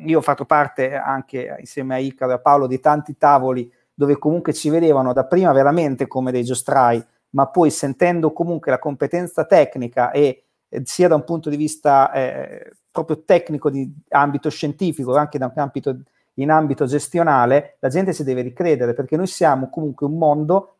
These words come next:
altamente specializzato. E la cosa importante è che questo messaggio passi e venga comunque... Ehm,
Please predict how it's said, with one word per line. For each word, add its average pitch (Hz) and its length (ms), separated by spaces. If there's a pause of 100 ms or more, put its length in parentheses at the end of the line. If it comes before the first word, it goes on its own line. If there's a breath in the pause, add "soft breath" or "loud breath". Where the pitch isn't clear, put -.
altamente 156 680
specializzato. 117 880 (380)
E 143 60
la 156 140
cosa 165 260
importante 165 560
è - 20
che 131 120
questo 127 320
messaggio 131 480
passi 135 680
e 196 140
venga 147 400
comunque... 160 720
Ehm, 120 840